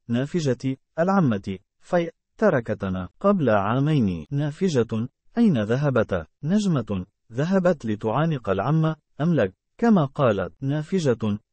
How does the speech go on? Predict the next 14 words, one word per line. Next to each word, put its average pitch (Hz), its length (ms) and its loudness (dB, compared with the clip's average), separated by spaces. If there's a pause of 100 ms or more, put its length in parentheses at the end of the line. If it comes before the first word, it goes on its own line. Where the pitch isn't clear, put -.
(120)
وهي 147 380 -2
تنزل 156 440 2
رأسها: 127 600 -2 (300)
"ماتت 156 440 0
إذن؟" 113 420 -2
نجمة: 147 440 -2 (280)
"لقد 185 360 0
انتظرتك 120 680 -2
لسنوات 107 800 0
وكانت 113 680 0
تقول 117 520 -2
داء 139 480 0
إنك 185 380 2
ستعودين." 131 800 -2